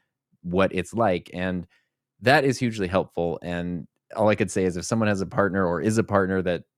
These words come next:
I don't know why they'd be watching this if they, w-, yeah, it doesn't make sense. But <laughs> if someone, uh, you know, has a partner that doesn't get it 'cause they're not doing it too,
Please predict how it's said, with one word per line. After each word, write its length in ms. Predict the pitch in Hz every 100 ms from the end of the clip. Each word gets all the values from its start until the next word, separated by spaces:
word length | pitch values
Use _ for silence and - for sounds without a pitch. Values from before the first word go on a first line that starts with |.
| _
I 60 | 92
don't 80 | 92
know 60 |
why 100 | 85
they'd 120 | 85
be 60 | 80
watching 380 | 80 80 - 85
this 180 | 82 76
if 60 |
they, 100 | 78
w-, 240 | 80 82 - _ _ _
yeah, 160 | 95 82
it 100 | 82
doesn't 160 | 92 92
make 140 | -
sense. 260 | 90 80 -
But 180 | 127 104 - -
<laughs> 120 | - 240 - 220 226 214 -
if 100 | 151
someone, 500 | - 170 147 135 107
uh, 120 | 120
you 180 | 110 113
know, 220 | 98 95 _ -
has 220 | 151 156
a 60 | 147
partner 320 | 147 139 135
that 240 | 131 -
doesn't 480 | 101 107 120 110 92
get 180 | 92 110
it 140 | 123
'cause 140 | 110 98
they're 80 | 98
not 180 | 85
doing 240 | - 95 92
it 140 | 80
too, 360 | - 117 139